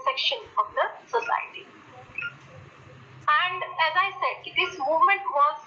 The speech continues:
inclined more towards subjectivity. They laid great emphasis upon spontaneity,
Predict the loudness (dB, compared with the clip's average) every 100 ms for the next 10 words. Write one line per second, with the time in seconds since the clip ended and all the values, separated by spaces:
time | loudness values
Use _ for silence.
0 | -4 0 2 2 0 0 -2 0 0 0
1 | 2 2 2 -2 -2 -2 -4 -4 -6 -4
2 | -2 -4 -8 -20 -20 -6 0 0 2 2
3 | 2 -2 -14 -6 0 2 2 0 -4 -4
4 | -2 -2 0 -2 -2 -18 -20 -20 -8 -4
5 | 0 4 4 2 -6 -2 2 4 4 2
6 | 2 0 -6 -6 -12 -14